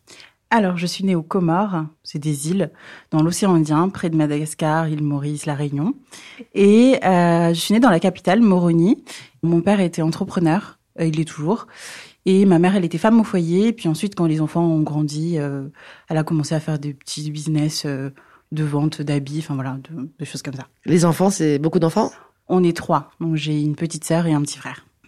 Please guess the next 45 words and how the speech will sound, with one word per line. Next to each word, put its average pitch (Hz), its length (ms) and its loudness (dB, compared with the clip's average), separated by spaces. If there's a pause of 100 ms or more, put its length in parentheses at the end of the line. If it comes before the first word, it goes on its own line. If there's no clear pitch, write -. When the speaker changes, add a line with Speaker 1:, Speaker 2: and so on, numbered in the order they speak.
Speaker 2:
Et 180 60 4
vous 180 120 4
parlez 233 200 4
d'argent 196 320 4
à 269 60 2
la 233 100 4
maison ? 175 320 0 (460)
Speaker 1:
Oui, 233 480 4
sans, 220 320 2
enfin, 208 220 0
on 185 100 4
n'en 202 140 4
parlait 214 280 4
pas 220 160 2
vraiment, 202 340 4
mais 175 280 4
je 160 120 -8
pouvais 165 260 -4
voir, 180 240 0
en 165 60 -2
fait, 156 280 -6
euh, 147 160 -8 (400)
quand 180 120 -2
il 170 60 -6
y - 40 0
avait 160 100 0
des 160 120 -2
problèmes 170 420 0 (180)
et 165 80 -4
quand 160 180 -2
ça 156 80 -2
allait 147 140 -4
bien. 170 240 -2 (320)
Mon 160 160 0
père 185 140 0
était 165 160 -2
entrepreneur, 185 600 -2
donc, 160 260 -2
euh, 151 500 -2 (500)
quand 214 120 2
il 196 60 2
Speaker 2:
Entrepreneur 190 360 6
Speaker 1:
avait 175 80 4
Speaker 2:
de 180 60 6
quoi ? 180 340 2